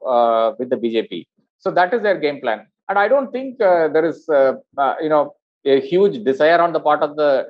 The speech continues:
D M K, uh, to, uh, stand in the way at all,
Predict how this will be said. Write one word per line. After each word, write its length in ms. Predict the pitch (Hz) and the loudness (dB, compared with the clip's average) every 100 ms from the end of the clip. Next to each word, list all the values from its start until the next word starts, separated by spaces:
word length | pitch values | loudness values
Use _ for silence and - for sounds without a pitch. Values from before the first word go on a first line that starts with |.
| 107 | -4
D 120 | 139 | -2
M 160 | 151 147 | -2 0
K, 260 | 113 113 _ _ _ | -2 -2 _ _ _
uh, 460 | 131 131 131 127 120 120 - | 2 4 4 4 0 -2 -4
to, 380 | 156 156 147 - | -2 -2 -4 -6
uh, 180 | 139 127 | -2 -2
stand 320 | - 151 151 | -2 -2 -2
in 80 | 156 | -2
the 100 | 135 | -2
way 140 | 135 | 0
at 180 | 143 120 | 0 2
all, 360 | 151 135 117 | 2 2 -2